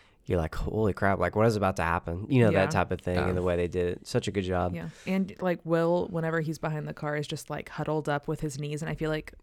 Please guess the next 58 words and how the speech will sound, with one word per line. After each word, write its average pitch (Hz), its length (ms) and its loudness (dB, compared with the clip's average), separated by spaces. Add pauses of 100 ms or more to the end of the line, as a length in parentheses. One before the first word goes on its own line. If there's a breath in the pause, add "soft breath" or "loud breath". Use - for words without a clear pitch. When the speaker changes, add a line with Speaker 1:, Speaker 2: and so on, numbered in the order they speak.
(100)
Speaker 2:
I, 123 200 8
Speaker 3:
Oh. 104 120 4
Speaker 2:
we've 165 140 2
seen 170 140 -2
that 165 100 0
exact 156 300 -4
same 160 160 -4
thing 151 180 -2
whenever 151 260 -2
he 143 120 -4
was, 151 100 -4
like, 147 140 -8
hiding - 260 -6
in - 120 -4
the - 60 -8
Speaker 1:
Oh, - 20 -6
Speaker 2:
upside 98 260 6
Speaker 1:
yeah. - 80 2
Speaker 2:
down. 120 100 8
Speaker 3:
Oh, 110 80 10
yeah. 98 240 8
Speaker 2:
Like, - 140 4
it's 175 120 0
definitely, 165 480 0
like, 147 180 -2
a - 20 -2
mirror 143 400 -4
of, - 240 -4
like, - 340 -6
he's 156 320 0
back 147 280 0
in 147 60 -2
the 147 60 -2
same 143 220 -4
place, - 320 -2
and 147 100 -4
he's, 143 340 -8
like, - 220 -8
definitely 151 320 -4
in 147 60 -4
that 151 120 -6
same 147 180 -6
mental 143 240 -6
state 127 200 -2
Speaker 1:
Yeah, 87 140 6
Speaker 2:
again. 85 220 4 (120)
Speaker 1:
he's 117 200 2
having 104 200 10
all 90 200 8
the 90 100 2
P 90 180 0
T 85 200 0
S 85 180 0
D 85 220 2
right 85 180 4
now. 160 240 6 (140)
Speaker 2:
Yeah. 170 640 12
Speaker 1:
<laughs> - 40 -14